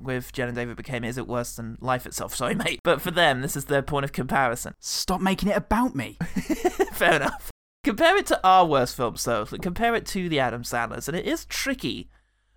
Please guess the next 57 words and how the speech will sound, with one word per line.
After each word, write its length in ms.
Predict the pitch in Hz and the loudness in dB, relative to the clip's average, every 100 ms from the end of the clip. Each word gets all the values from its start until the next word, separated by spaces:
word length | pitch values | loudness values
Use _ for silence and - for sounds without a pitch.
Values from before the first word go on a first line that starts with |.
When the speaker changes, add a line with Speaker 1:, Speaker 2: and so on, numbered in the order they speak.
| _ | _
Speaker 1:
because 280 | - - 262 | -6 -2 0
it's 160 | 233 180 | -2 -2
just 320 | 240 262 - | -6 -6 -4
not 400 | 190 196 226 - | -2 0 -2 -2
really 400 | 190 226 208 190 | -4 -4 -2 -2
anything 340 | 190 180 180 | -2 -2 -4
at 140 | 170 - | -4 0
all. 340 | 196 143 - - | 0 0 -2 -6
Speaker 2:
Oh. 140 | 180 180 | -4 0
Speaker 1:
Looking 280 | 214 220 202 | 0 0 -2
at 80 | |
this 240 | 190 185 175 | 0 0 0
is 140 | 165 | 0
like 180 | 175 170 | 0 0
looking 240 | 170 175 | -2 -2
at 60 | 165 | -6
the 60 | 135 | -6
photographs 600 | - 175 165 139 127 - | -2 -2 0 2 2 0
in 280 | 127 131 - | -4 -8 -6
Westworld. 760 | 151 151 - 135 113 - - | 0 0 0 -2 -2 -4 -6
You 80 | 131 | -4
know, 180 | 110 110 | -4 -4
I 120 | 123 - - | -6 -10 -12
really 200 | 110 113 | -10 -8
don't 160 | 120 117 | -8 -8
see 140 | 123 | -8
anything 240 | 123 - | -8 -10
at 140 | 127 - | -8 -4
all. 240 | 160 123 _ _ _ - | -2 -4 _ _ _ 0
I, 100 | 160 | 0
Speaker 2:
I 40 | 190 | 2
Speaker 1:
I 40 | 190 | 0
could 180 | 226 - | -2 2
barely 280 | 214 269 | 2 4
remember 380 | 247 175 160 190 | 0 0 0 2
anything 320 | 175 175 180 | 2 2 -2
from 300 | 156 160 151 | -2 0 0
it. 260 | 262 - - - - | 0 -4 -8 -12 -2
Speaker 2:
Yeah. 160 | 156 | 2
Speaker 1:
And 80 | - | 4
then 80 | 190 | 6
as 200 | 185 185 | 4 4
I 60 | 220 | 2
was 120 | 202 | 4
watching 300 | 185 - 240 | 2 2 0
it, 100 | 240 | 2
I 60 | |
was 120 | 190 202 | 2 2
realized, 320 | 202 202 - | 4 2 2
"Oh 80 | 302 | 0
no, 260 | 339 370 233 | 2 4 4
I 80 | 160 | 2
do 160 | 247 | 0
remember 260 | 285 170 143 | 0 0 0
all 200 | 185 311 | 2 2
of 100 | - | 0
this." 340 | - - - | -2 -4 -4